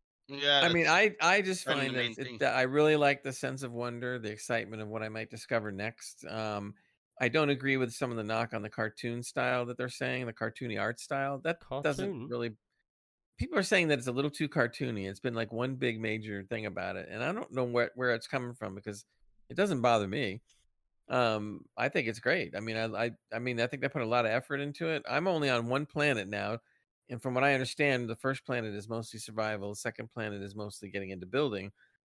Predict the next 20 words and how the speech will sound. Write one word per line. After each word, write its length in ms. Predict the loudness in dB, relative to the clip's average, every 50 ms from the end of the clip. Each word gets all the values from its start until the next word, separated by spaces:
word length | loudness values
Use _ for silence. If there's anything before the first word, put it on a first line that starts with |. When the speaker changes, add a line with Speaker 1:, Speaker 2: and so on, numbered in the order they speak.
| _ _ _ _ _ -2
Speaker 2:
Uh, 300 | 2 4 4 4 2 0 -2 _
but 320 | -18 -2 4 6 6 6 6 4
I'm 140 | 0 2 2
having 220 | 2 2 2 0
a 40 | -2
blast 400 | 0 2 2 4 2 0 -2 -4
just 180 | -8 -10 -6 -4
running 200 | -4 -2 0 2
Speaker 3:
You've 100 | 2 4
Speaker 2:
around 40 |
Speaker 3:
only 120 | 4 4 4
been 160 | 4 4 4
to 60 | 4
Speaker 2:
discovering 180 | 4 4 4 4
Speaker 3:
two 20 |
Speaker 2:
all 100 | 4 2
kinds 280 | 2 4 4 2 2 -2
of 60 | -8
Speaker 3:
planets. 20 |
Speaker 2:
stuff. 300 | -12 -8 -6 -4 -4 -4